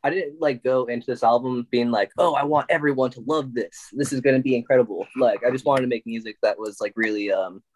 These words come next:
I guess, like, important and just felt fulfilling to make, you know?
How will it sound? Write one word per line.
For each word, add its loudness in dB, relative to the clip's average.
I 2
guess, 4
like, 2
important 2
and 4
just 0
felt 0
fulfilling 0
to -12
make, -8
you 0
know? 2